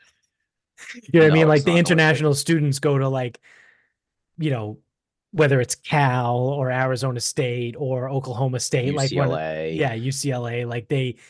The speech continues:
Speaker 2: Like, more, more renowned school. They don't go to Tuscaloosa, Alabama.
Speaker 1: Yeah, or, like, Stanford or something like that, you know what I
Speaker 2: Yeah,
Speaker 1: mean?
Speaker 2: or, or
Speaker 1: Like
Speaker 2: th-, they'll go to Oklahoma State because it's historically the best golf program.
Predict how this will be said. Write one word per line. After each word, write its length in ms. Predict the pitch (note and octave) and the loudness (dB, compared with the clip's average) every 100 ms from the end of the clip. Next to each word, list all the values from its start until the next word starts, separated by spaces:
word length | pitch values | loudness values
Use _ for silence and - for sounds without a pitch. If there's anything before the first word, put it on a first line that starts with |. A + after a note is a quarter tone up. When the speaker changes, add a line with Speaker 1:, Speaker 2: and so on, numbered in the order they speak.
| - | -4
Speaker 2:
Like, 140 | A2+ | -2
more, 420 | B2 C#3+ D3+ C3 A2+ | 4 4 6 4 0
more 600 | A2+ B2 C3 A#2+ A2+ F2+ - | 0 2 4 2 0 -6 -12
renowned 720 | G2+ G2+ F2+ F2+ E2 D#2 D2 | -6 -4 -2 -2 -2 -6 -8
school. 300 | - F2 D#2 | -8 -6 -4
They 80 | A#2+ | 0
don't 100 | C#3 | 2
go 140 | B2+ | 2
to 60 | A2+ | 0
Tuscaloosa, 580 | A#2 F#2 - F2+ D#2 B1+ | -2 -6 -4 -6 -6 -8
Alabama. 520 | C2 - A1+ - - _ | -8 -10 -14 -18 -20 _
Speaker 1:
Yeah, 320 | - D3 A2+ | -6 -4 -2
or, 160 | B2 D3+ | 0 2
like, 220 | C#3+ C3 | 2 0
Stanford 720 | - D3+ C3+ B2 - A2 G2+ | -2 -2 -4 -4 -8 -12 -10
or 60 | A2+ | -8
something 340 | - B2+ C3 | -2 -2 -2
like 180 | A#2+ G#2+ | -6 -6
that, 160 | A#2+ A2 | -6 -4
you 140 | A#2+ | -2
know 0 | |
what 100 | A#2+ | 0
I 120 | F2 | 0
Speaker 2:
Yeah, 40 | A#2 | 2
Speaker 1:
mean? 100 | A#2+ | 2
Speaker 2:
or, 40 | A#2 | 4
or 20 | |
Speaker 1:
Like 100 | D#3 | 2
Speaker 2:
th-, 100 | C#3+ - | 0 -4
they'll 280 | B2 B2+ A#2+ | 0 2 2
go 320 | A2 C3 C#3+ | 2 2 2
to 420 | C3+ - A#2+ A2+ - | 0 -6 -6 -6 -4
Oklahoma 480 | G#2+ G#2+ G2+ G#2 F#2 | -4 -4 -6 -4 -4
State 400 | - G#2 F2+ C#2 | -4 -2 -4 -6
because 260 | - G2+ | -12 -10
it's 140 | F2 - | -10 -12
historically 600 | F#2 - F#2+ F#2 E2+ F2+ | -8 -6 -4 -4 -4 -8
the 120 | D#2+ | -8
best 340 | - D#2+ C#2+ - | -8 -8 -8 -6
golf 280 | C#2+ C#2+ | -4 -6
program. 520 | - G1+ - G1+ - | -8 -16 -14 -18 -20